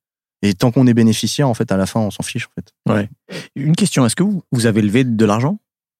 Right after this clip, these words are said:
Speaker 1: Non.
Speaker 2: C'est
Speaker 1: Ça,
Speaker 2: ça.
Speaker 1: c'est ça, j'ai oublié de le, peut-être le dire en introduction, parce qu'on en, on en est très fiers chez Superprof, on est bootstrap.
Speaker 2: Mhm.
Speaker 1: On est bootstrap, c'est-à-dire que depuis le début, euh, zéro financement de rien, de, pas de, pas de levée de fonds, vraiment rien.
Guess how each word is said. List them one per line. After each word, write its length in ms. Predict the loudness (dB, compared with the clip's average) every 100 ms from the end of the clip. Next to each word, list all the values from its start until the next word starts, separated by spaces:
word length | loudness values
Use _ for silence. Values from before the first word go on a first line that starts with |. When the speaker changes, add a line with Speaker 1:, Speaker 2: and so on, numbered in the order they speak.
| -4
Speaker 1:
Non. 160 | -2 -4 _ _ -6
Speaker 2:
C'est 80 | -2
Speaker 1:
Ça, 120 | 2
Speaker 2:
ça. 40 |
Speaker 1:
c'est 80 | 2
ça, 180 | 2 2
j'ai 80 | 2
oublié 140 | 2
de 60 | 2
le, 80 | 0
peut-être 220 | 0 0
le 80 | 0
dire 160 | 2 0
en 360 | 0 0 0
introduction, 420 | -2 -2 -4 -4
parce 80 | -4
qu'on 120 | -2
en, 120 | -2 0
on 120 | 0
en 80 | 2
est 80 | 2
très 180 | 0
fiers 180 | 0 -2
chez 100 | -4
Superprof, 380 | -6 -4 -4 -6 -2
on 60 |
est 80 | -2
bootstrap. 380 | -2 -6 -4 -4 0
Speaker 2:
Mhm. 300 | 2 2 0 _ _ _ _ -10
Speaker 1:
On 80 | -8
est 80 |
bootstrap, 380 | -8 -8 -4 -4
c'est-à-dire 300 | -4 -8 -8
que 100 | -10
depuis 300 | -12 -10 -8
le 60 | -2
début, 440 | 0 2 2 0 -2 _ _ _ _ _
euh, 280 | -6 -2 -2
zéro 380 | -2 -2 -2 -2
financement 540 | -4 -2 -2 -2 -4 -4
de 100 | -6
rien, 420 | -6 -4 -4 -6 -12
de, 200 | -14 -14 -14 -10
pas 120 | -8
de, 340 | -6 -6 -8 -10 _ _ _ -2
pas 100 | 2
de 60 |
levée 260 | 4 4 2
de 60 |
fonds, 600 | 0 0 2 2 2 0 2
vraiment 220 | 2 2
rien. 240 | 2 -2